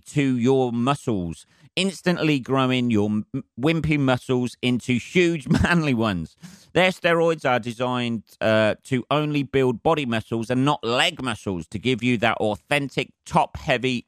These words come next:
gym look. Read Jordan's story. "I'm Jordan.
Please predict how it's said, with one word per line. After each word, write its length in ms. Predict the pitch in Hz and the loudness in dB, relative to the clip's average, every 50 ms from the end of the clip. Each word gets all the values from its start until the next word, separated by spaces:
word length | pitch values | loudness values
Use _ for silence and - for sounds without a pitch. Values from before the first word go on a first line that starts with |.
| _ 95 - | _ -20 -18
gym 440 | - - 131 151 147 143 143 139 - - | -6 -2 0 2 2 0 0 -4 -6 -4
look. 400 | - 156 160 175 151 - - _ _ _ _ - _ _ - - - _ _ - | -2 0 2 2 0 -2 -6 _ _ _ _ -20 _ _ -20 -20 -20 _ _ -2
Read 440 | 127 160 180 190 190 185 170 139 - | 0 2 2 2 0 -4 -8 -8 -10
Jordan's 540 | - 156 175 185 185 185 180 170 170 165 - | 0 2 4 4 4 2 2 0 -4 -6 -8
story. 540 | - - - 196 196 190 180 160 131 117 - - | -10 -4 0 0 2 2 2 2 0 -2 -2 0
"I'm 380 | 160 196 208 214 220 208 175 | 0 2 2 0 0 -2 -6
Jordan. 640 | - - 160 196 214 240 247 240 208 156 104 - | -10 -2 2 4 4 6 4 4 0 -4 -10 -16